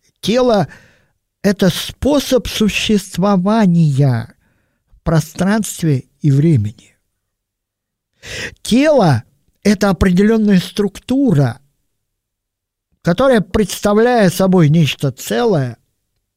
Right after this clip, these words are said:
да, а, состоит из каких-то частей.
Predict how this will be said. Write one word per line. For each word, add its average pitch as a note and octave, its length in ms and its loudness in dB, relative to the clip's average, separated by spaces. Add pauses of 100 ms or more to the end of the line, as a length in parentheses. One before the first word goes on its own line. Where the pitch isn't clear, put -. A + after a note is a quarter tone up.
(300)
да, A3 260 -6 (600)
а, D3+ 500 2 (580)
состоит G#3+ 600 -2
из A#3 120 -2
каких-то F3+ 460 -2
частей. G#3 800 -4